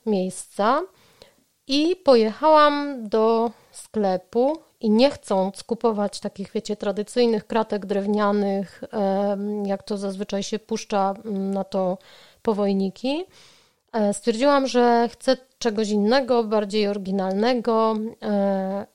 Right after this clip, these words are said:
i kupiłam na metry najgrubszy sznur, e,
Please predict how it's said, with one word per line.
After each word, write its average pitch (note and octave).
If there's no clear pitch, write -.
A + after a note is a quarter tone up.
i E4+
kupiłam B3
na G3
metry A3
najgrubszy A3
sznur, A3
e, A3+